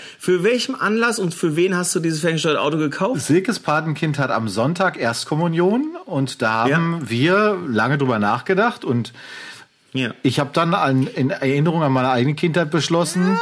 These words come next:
Speaker 2: das muss
Speaker 1: Moment, Moment, w-, ganz kurz. Wer hat das, in welchen Rahmenbedingungen und mit welchen,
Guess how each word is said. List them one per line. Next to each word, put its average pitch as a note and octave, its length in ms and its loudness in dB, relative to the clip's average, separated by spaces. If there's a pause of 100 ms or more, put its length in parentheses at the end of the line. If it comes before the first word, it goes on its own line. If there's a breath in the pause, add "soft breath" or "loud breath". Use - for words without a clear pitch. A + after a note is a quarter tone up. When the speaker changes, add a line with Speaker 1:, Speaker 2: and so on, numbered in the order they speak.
(220)
Speaker 2:
das D#3 180 0
muss F3 200 2
Speaker 1:
Moment, E4 520 -2 (320 soft breath)
Moment, C4 1400 -6
w-, B3 160 0
ganz C4+ 300 -2
kurz. C#4+ 420 0 (340 loud breath)
Wer B3+ 640 2
hat B3+ 180 -2
das, A3+ 440 0 (480 loud breath)
in F3 240 0
welchen A#3+ 440 2 (720)
Rahmenbedingungen D#3 880 0
und F#3+ 380 -4
mit E3 260 -2
welchen, A#3+ 800 0